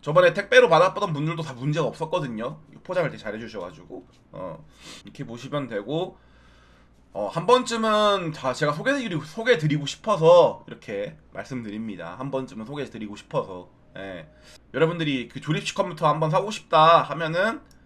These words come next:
예, 괜찮은 업체. 제가 이런 부분에선 거짓말 안 해요. 이런 부분에서는.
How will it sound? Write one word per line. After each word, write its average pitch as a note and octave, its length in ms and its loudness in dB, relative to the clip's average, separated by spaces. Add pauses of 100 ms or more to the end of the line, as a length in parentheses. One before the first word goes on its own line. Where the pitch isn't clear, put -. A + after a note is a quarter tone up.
(280)
예, G2+ 340 -8 (140)
괜찮은 D3+ 340 -4
업체. A2+ 600 -6 (680)
제가 E3+ 840 8 (240)
이런 G3 220 2
부분에선 G#3+ 400 0
거짓말 D3 360 0
안 A#2 140 0
해요. C3 320 -2 (180)
이런 A#2+ 180 -4
부분에서는. G2 560 -10